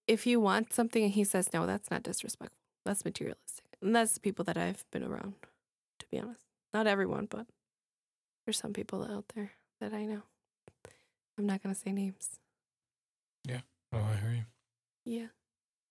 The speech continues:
Speaker 2: You wanna do another quote?
Speaker 1: Sure, dude. <laughs> I need to stop saying that. Okay, so this one says, "Your relationship should be a safe haven, not a battlefield.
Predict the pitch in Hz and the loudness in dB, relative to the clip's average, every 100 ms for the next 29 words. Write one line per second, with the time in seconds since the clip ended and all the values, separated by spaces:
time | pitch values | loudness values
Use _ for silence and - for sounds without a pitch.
0 | _ _ _ _ _ _ _ _ _ _ | _ _ _ _ _ _ _ _ _ _
1 | _ - 107 101 95 104 98 101 101 120 | _ -6 -2 0 0 0 0 0 2 0
2 | 123 - - _ _ _ _ _ - - | 0 -12 -20 _ _ _ _ _ -14 -14
3 | _ _ - - 269 247 240 233 226 233 | _ _ -8 -2 4 4 4 4 4 4
4 | 233 - - _ _ _ _ _ _ _ | 2 -2 -16 _ _ _ _ _ _ _
5 | _ _ _ _ _ _ _ _ _ - | _ _ _ _ _ _ _ _ _ -4
6 | - - - - - - 571 415 370 480 | -4 -2 -8 -10 -12 4 6 6 6 6
7 | 480 - - - 466 - - 320 339 320 | 6 2 2 4 4 4 2 4 4 4
8 | 359 302 277 - _ _ _ _ _ _ | 6 6 4 0 _ _ _ _ _ _
9 | _ _ _ _ _ _ _ _ _ - | _ _ _ _ _ _ _ _ _ -8
10 | 208 - - - - 202 202 214 247 277 | -8 -8 -8 -2 0 0 2 2 4 4
11 | 262 254 214 208 208 - - 214 214 214 | 2 2 2 4 2 0 -4 0 2 4
12 | 208 208 - 240 - 240 - 220 208 202 | 4 4 4 2 2 4 4 4 4 4
13 | 202 - 190 196 - 185 202 190 190 185 | 4 2 2 2 2 0 2 4 4 4
14 | 190 190 180 180 208 - - | 2 2 2 2 -2 -6 -8